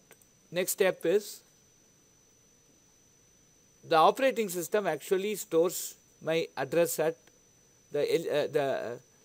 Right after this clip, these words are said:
G D T address, my G D T. So for my, for executing my code, because I will have my own segment, I will have, I need my o-, own G D T.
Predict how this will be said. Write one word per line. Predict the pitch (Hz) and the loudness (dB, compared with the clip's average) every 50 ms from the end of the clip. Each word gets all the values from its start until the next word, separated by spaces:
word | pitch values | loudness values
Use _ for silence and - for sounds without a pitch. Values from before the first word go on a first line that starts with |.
| _ - | _ -8
G | 147 185 | -6 -4
D | 175 202 190 170 | -2 -2 -2 -2
T | - 190 180 165 | 2 4 4 6
address, | 151 147 131 156 147 131 - - | 4 4 2 0 0 -2 -2 -2
my | 156 170 196 233 240 226 - - | 2 4 6 6 6 4 0 -4
G | 143 175 165 | -8 -8 -6
D | 151 151 | -6 -8
T. | 135 - 139 123 | -10 -12 -16 -8
So | - - 185 190 175 | -2 -2 0 0 0
for | - - 175 175 170 | 0 4 4 4 4
my, | 156 165 170 180 - - | 4 0 -2 -2 -4 -4
for | 131 151 170 165 | -2 0 2 2
executing | 165 156 165 233 220 - 240 220 196 240 208 175 | 2 0 -2 -6 -4 -4 -6 -4 -4 -4 -2 0
my | 180 208 247 240 | 4 4 4 4
code, | - - 175 170 190 196 185 - _ _ _ _ _ - | 2 2 2 2 2 2 -2 -6 _ _ _ _ _ -8
because | 160 165 180 175 170 | -2 0 0 2 2
I | 165 165 | 4 4
will | 175 185 196 | 4 4 4
have | 190 185 165 | 2 2 0
my | 160 165 185 | -2 -2 0
own | 196 190 190 190 175 | 0 0 0 -2 -4
segment, | - - 156 135 143 180 208 226 - - _ _ _ _ _ _ _ - | -4 -6 -6 -6 -6 -8 -8 -8 -10 -18 _ _ _ _ _ _ _ -4
I | - 147 | 0 2
will | 170 175 | 4 6
have, | 190 196 208 180 - | 6 4 4 2 0
I | - 131 156 | -4 -4 -4
need | 175 180 208 233 208 170 | -2 -2 -2 -2 -2 -2
my | 180 175 165 | -2 -2 0
o-, | 143 98 82 143 160 - - - | -2 -2 -2 -2 -2 -4 -4 -4
own | 151 175 190 175 | -4 -2 -2 -2
G | 143 151 143 | -4 -8 -8
D | 127 139 | -8 -10
T. | 131 - 170 175 175 | -8 -6 -6 -6 -6